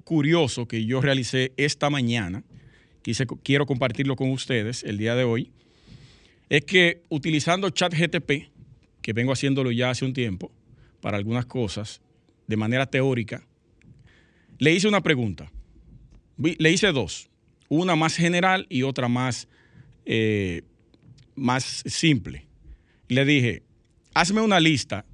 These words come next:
de las profesiones que van a desaparecer en los próximos diez años a causa de la inteligencia artificial".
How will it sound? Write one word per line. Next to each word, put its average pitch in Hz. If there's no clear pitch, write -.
de 127
las 135
profesiones 147
que 160
van 160
a 175
desaparecer 147
en 160
los 120
próximos 143
diez 135
años 107
a 131
causa 175
de 170
la 151
inteligencia 135
artificial". 110